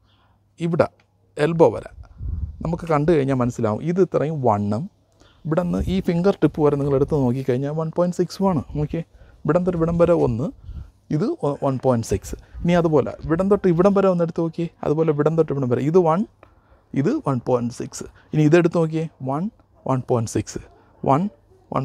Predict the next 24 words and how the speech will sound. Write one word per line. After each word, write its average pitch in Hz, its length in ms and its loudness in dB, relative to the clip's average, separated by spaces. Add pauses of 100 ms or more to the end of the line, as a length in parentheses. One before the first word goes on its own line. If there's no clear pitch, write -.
പോയിൻറ്റ് 127 280 -2
സിക്സ്. - 200 -12 (360)
അപ്പം - 180 0
നിങ്ങൾക്ക് 208 240 -2 (140)
എവിടെ 202 440 0
നോക്കിയാലും 151 520 -2 (500)
നമുക്കിത് 131 340 -2
കാണാം. 120 180 2
ഇനി 170 100 -2
നമ്മുടെ 175 260 0
ഹൈറ്റ് 170 340 -2
എടുത്ത് 175 240 -4
നോക്കിയാണ്, 156 360 -8 (540)
നമ്മുടെ 151 260 2 (320)
ബോഡിയുടെ 143 480 0
ഹൈറ്റ്, 131 320 -4 (140)
ഇപ്പോൾ 127 200 0
ബെല്ലി 139 260 2
ബട്ടൺ 131 280 -2
തൊട്ട് 117 260 -4
നെക്ക് 127 260 -4
വരെ, 139 140 0
അതെല്ലാം 175 520 -2
നമ്മൾ 185 180 -4